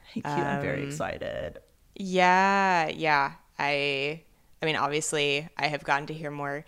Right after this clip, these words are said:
Speaker 2: more details off the show, and this just, this seems like such an amazing fit for you.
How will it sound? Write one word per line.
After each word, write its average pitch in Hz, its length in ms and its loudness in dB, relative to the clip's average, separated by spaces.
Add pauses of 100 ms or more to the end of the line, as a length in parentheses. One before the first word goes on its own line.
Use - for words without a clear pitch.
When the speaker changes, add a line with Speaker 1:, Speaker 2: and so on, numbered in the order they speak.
(280)
Speaker 2:
more 196 120 2
details 196 840 2 (100)
off 160 220 4
the 170 80 -2
show, 156 600 4
and 143 800 -6
this 151 280 -6
just, - 440 -8 (200)
this 156 240 -12
seems 139 360 -6
like 131 120 -10
such - 300 -4
an 147 100 -4
amazing 135 400 -6
fit - 200 -6
for - 100 -8
you. 135 320 -6